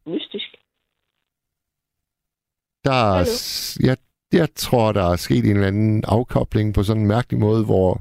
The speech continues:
Speaker 2: begge stemmer går igennem.
Speaker 1: Hvad gør man så?
Speaker 2: Ja, det, <laughs> det er sgu et godt spørgsmål, Dorit.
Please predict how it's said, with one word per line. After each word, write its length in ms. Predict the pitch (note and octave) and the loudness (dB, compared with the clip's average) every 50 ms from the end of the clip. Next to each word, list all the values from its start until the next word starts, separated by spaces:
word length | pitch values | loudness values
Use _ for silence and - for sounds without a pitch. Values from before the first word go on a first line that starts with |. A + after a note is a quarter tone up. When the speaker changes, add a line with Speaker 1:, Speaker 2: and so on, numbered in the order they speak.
| - _ | -4 _
Speaker 2:
begge 220 | A#2+ B2+ B2 B2+ | -2 0 0 -2
stemmer 360 | A2+ - A2+ G#2+ A2 A#2 A2+ | -2 0 0 0 2 0 -2
går 180 | G#2+ - A#2 G2+ | -2 -2 -2 -2
igennem. 460 | F#2+ F2+ F#2+ A#2 A#2+ A#2+ B2 B2+ A#2+ - _ _ _ _ _ _ _ _ _ _ _ | 0 0 0 0 -2 -2 -6 -8 -10 -10 _ _ _ _ _ _ _ _ _ _ _
Speaker 1:
Hvad 120 | A2+ D3 | -16 -14
gør 120 | F3+ E3 - | -14 -14 -16
man 160 | D#2 D#2 - | -16 -16 -14
så? 160 | - - - - _ _ _ _ _ _ _ _ - | -12 -14 -14 -14 _ _ _ _ _ _ _ _ -4
Speaker 2:
Ja, 40 | - | -4
det, 180 | - - D#3 - - - - - - - - - - | 0 0 2 2 2 0 -2 -6 -14 -14 -12 -12 -12
<laughs> 500 | - - - - - - - - - - | -12 -14 -14 -6 -4 -4 -4 -4 -8 -16
det 100 | - - - - | -14 -6 -4 -4
er 40 | |
sgu 240 | - - - - - | -4 -4 -4 -2 -2
et 120 | F#2 F2+ - | -2 -2 -2
godt 220 | - A2+ A#2 A2+ | -2 0 0 -2
spørgsmål, 560 | - - - C3+ C3 - - - D3+ C#3+ C3+ | -4 -4 -4 -2 -2 -2 -4 -2 -2 -2 -2
Dorit. 380 | - C#3 C3 B2+ B2 - - | 0 0 0 0 0 -2 -6